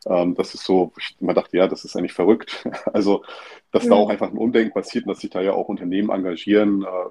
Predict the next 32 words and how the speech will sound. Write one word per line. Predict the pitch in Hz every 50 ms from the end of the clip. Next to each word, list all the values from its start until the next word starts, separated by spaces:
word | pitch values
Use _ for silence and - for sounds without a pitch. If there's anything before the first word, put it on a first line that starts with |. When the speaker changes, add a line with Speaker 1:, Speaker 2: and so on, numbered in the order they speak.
| - _ _ _
Speaker 1:
wie, | - 98 98 95 -
wie, | 90 90 87
wie | 92
Kinder | - - 101 92 90
das | 92 -
einfach | 104 101 - 92 - -
im | -
Unterricht | 92 - - - 90 - - _ _ -
reinbringen | - 87 101 104 107 98 -
können | - 85 85
und | 82 87
die | 98 98
auch | 95 -
so | - 92 90
weit | 95 92 -
gehen | - 92 95 104 107
und | 92 -
sagen, | 90 85 85
okay, | - - 87 -
wir | - 92 - - -
stellen | - - - 107 101 -
vielleicht | - 98 -
Materialien, | 104 101 - 104 92 85 85 90 90 92 92 90 -
wir | 92 92 - - - - - - - - - -
bereiten | 98 104 107 107 - 98
das | 101 - -
auf, | - 90 92 101 -
sodass | - 90 92 - -
Lehrer | 98 98 95 98 95
das | 95 - - -
gut, | 95 98 - - -
äh, | - 98 92 90 90 90 101